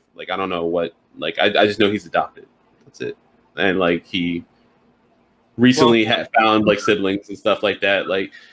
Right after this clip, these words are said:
Speaker 1: that, and which, which is awesome. It's just, I don't know anything of, like, how he is personally, which he kinda kept that quiet. Like, we know Roman is, like, a family man, and we know from, like, stories from Renee that, like,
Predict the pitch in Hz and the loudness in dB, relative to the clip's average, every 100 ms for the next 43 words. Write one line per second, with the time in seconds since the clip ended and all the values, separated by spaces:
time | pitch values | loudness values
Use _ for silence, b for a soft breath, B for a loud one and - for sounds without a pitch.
0 | _ 139 127 143 143 - 127 135 160 127 | _ 2 4 2 0 -4 -4 0 0 0
1 | 76 107 113 110 120 127 123 117 113 117 | -4 -4 -2 2 4 4 4 2 2 0
2 | 113 104 95 92 101 98 104 98 92 90 | 0 -2 -2 0 2 0 0 -4 -6 -6
3 | - 90 98 95 104 117 101 107 110 - | -6 -4 -6 -6 -6 -8 -14 -20 -10 0
4 | 123 107 107 - 90 - - 87 78 113 | 0 2 -2 0 -2 -2 -2 0 2 2
5 | 135 151 147 127 127 127 120 117 - _ | 4 4 6 6 6 6 4 0 -8 _
6 | _ _ _ _ _ _ _ 120 120 113 | _ _ _ _ _ _ _ -2 0 2
7 | 104 104 113 104 95 90 87 95 104 107 | 2 0 0 0 -2 -6 -6 -4 -2 2
8 | 110 104 - 98 101 98 - 98 92 _ | 2 0 -2 -4 -4 -8 -4 -4 -4 _
9 | _ - - 110 101 110 101 98 104 98 | _ -6 2 2 2 -2 -4 -2 0 2
10 | 90 87 95 90 - 95 95 90 | 0 0 0 -2 0 0 0 -2